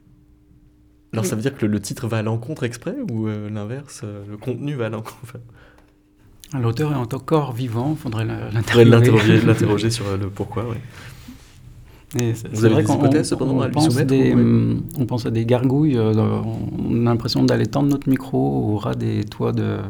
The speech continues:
Speaker 3: des cathédrales pour voir un peu ce qui,
Speaker 2: Oui,
Speaker 3: <laughs> le
Speaker 2: j'ai
Speaker 3: son
Speaker 2: pensé
Speaker 3: qui
Speaker 2: à
Speaker 3: sort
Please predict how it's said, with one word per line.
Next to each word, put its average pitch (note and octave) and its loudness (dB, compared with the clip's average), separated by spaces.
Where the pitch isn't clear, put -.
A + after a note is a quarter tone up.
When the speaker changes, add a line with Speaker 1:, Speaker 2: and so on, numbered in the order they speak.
Speaker 3:
des A2+ -6
cathédrales A#2 -4
pour A2+ -6
voir A#2 -4
un A#2 -2
peu A#2 -8
ce - -12
qui, - -8
Speaker 2:
Oui, A#2+ -4
Speaker 3:
<laughs> - -
le A3+ 4
Speaker 2:
j'ai - 2
Speaker 3:
son - 0
Speaker 2:
pensé - 2
Speaker 3:
qui - 0
Speaker 2:
à - 4
Speaker 3:
sort F3+ 0